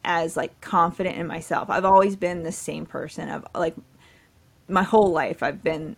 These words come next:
the same Kira, but, um, I don't think I had the confidence to, like, really put it out there as much. And it's been really, like,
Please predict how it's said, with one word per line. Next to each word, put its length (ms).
the 120
same 360
Kira, 600
but, 280
um, 460
I 100
don't 220
think 180
I 40
had 220
the 80
confidence 800
to, 100
like, 160
really 240
put 200
it 100
out 260
there 140
as 160
much. 440
And 140
it's 120
been 180
really, 400
like, 400